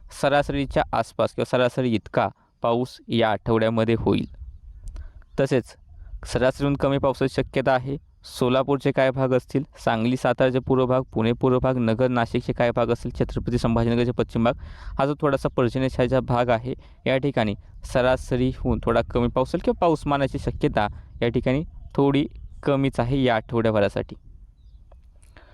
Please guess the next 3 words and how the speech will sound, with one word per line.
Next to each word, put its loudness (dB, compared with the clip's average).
बाकी 2
आपण 0
लवकरच 0